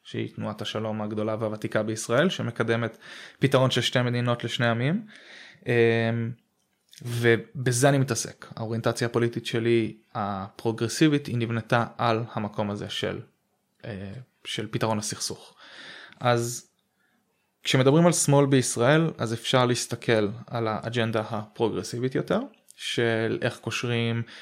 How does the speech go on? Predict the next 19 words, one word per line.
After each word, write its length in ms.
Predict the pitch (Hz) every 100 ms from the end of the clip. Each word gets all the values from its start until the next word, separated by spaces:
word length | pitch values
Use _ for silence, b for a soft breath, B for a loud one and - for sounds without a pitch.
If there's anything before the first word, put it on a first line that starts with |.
| B
מאב-, 280 | 123 117 113
אה, 200 | 117 113 110
צדק, 420 | 127 120 120 -
אה, 160 | 113 117
אקלימי 880 | - - 131 139 127 127 131 131 127 117
וצדק 520 | 123 - 117 117 -
מגדרי 640 | 123 123 135 120 120 120
וזכויות 460 | 120 117 - 110 113
להט"ב 480 | 120 123 - 117 117 117
ואג'נדה 480 | 110 107 117 117 120
ליברלית 540 | 117 110 110 110 110
במובן 360 | 113 104 104 104
החברתי. 560 | 104 101 - - - 254 B B B B -
יש 260 | 147 139
איזשהו, 680 | 131 123 120 - 113 110 110 - -
אה, 280 | 110 107 107
זרוע 480 | 110 117 117 117 113
שמדברת 560 | - 110 107 107 107
על 280 | 113 104 104